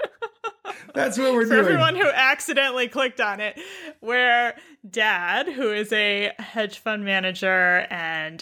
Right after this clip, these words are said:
Speaker 1: educator, uh, about investing, is trying to teach me how on earth he does what he does. And what he does is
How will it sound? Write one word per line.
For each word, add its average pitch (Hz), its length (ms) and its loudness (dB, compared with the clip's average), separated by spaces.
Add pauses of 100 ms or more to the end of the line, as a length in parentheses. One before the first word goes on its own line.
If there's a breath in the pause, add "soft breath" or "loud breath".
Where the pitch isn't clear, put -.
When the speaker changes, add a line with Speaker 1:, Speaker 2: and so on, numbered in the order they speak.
Speaker 1:
educator, 185 960 -2 (500 loud breath)
uh, 190 220 -2 (120)
about 196 260 0
investing, 214 560 -2
is 330 140 -2
trying 392 460 0
to 262 80 0
teach 214 340 -4
me 190 380 -6 (220)
how 190 240 2
on 180 160 0
earth 185 180 0
he - 140 -6
does - 240 -4
what 185 100 -8
he - 120 -8
does. 165 400 0
And 175 520 -6 (240)
what 180 300 0
he 180 140 -8
does 160 360 0
is 170 360 -4